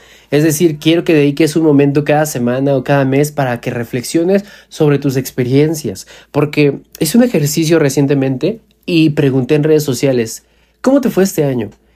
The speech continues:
¿Sabes qué me contestaron las personas? "No me acuerdo". Y no es que suelten fácilmente, sino que su mente los bloquea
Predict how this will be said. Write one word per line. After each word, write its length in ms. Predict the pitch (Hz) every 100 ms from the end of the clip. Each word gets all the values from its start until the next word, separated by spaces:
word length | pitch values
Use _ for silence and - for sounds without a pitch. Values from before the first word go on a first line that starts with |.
| _
¿Sabes 300 | - 160 160
qué 80 | -
me 100 | 175
contestaron 460 | 160 135 113 143 147
las 120 | 135
personas? 540 | 120 110 127 127 175 - _ _ _ -
"No 240 | 147 175
me 140 | 190
acuerdo". 640 | 165 - - 143 160 165 127 - _ _ _ -
Y 120 | 165
no 200 | 190 240
es 140 | 240
que 80 | 233
suelten 420 | 170 180 175 165
fácilmente, 720 | 151 139 147 135 165 151 - _ _ - -
sino 380 | - 143 135
que 300 | 131 127 123 -
su 180 | -
mente 320 | 131 147 151 196
los 240 | 156 127
bloquea 600 | 127 120 - 160 165 247